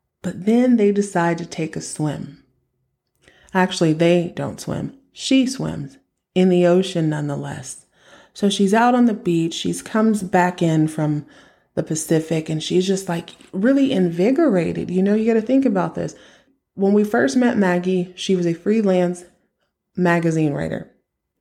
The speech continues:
She has then turned that into a career where she's a reporter. Now she's writing a movie script. Like, this is a writer's dream. And it's just, like, it's all coming together. So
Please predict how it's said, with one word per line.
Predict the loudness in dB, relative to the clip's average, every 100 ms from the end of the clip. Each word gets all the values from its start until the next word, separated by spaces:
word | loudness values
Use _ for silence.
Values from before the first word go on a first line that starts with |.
| _ _ _ _ _
She | -6 0 2
has | 2
then | 2 2
turned | 2 2 2 2
that | 2 -2
into | -6 -6
a | -10
career | -10 -6 -2 0
where | 0 -4
she's | -4 -4 -4
a | -4
reporter. | -8 -6 -2 0 0 -2 -6 _ _ _ _ _ _ _ _ _ -6
Now | -2 0 2 2 0 -2 -6
she's | 0 2 2
writing | 2 2 2 2 0
a | -2
movie | 0 2 2 2 0 -4
script. | -4 -2 0
Like, | 0 0
this | -2 0
is | 2
a | 2
writer's | 2 0 2 0 -2 -4
dream. | -4 0 2 2 2 0
And | 0
it's | -2 0
just, | -2 -2
like, | -2
it's | -4 -2
all | 0 2 2
coming | 0 -2 0
together. | -2 -4 -4 -2 -4
So | -4 -6 -6